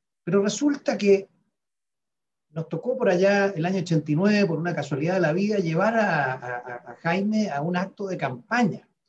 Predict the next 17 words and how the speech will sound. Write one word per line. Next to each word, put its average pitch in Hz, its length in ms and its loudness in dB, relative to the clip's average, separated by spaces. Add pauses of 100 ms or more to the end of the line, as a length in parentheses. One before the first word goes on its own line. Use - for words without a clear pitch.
(340)
Cuando 220 440 -2
él 254 280 -2
se 202 140 0
propone, 190 680 2
aquí 147 200 -6
me 165 40 -4
voy 165 80 -4
a - 20 -4
tomar 151 200 -4
la 139 40 -6
licencia 160 540 -2
sobre - 260 -18
su - 80 -16
historia 165 300 -4
política, 131 580 -4
profesor - 320 -10
Fontaura, - 460 -18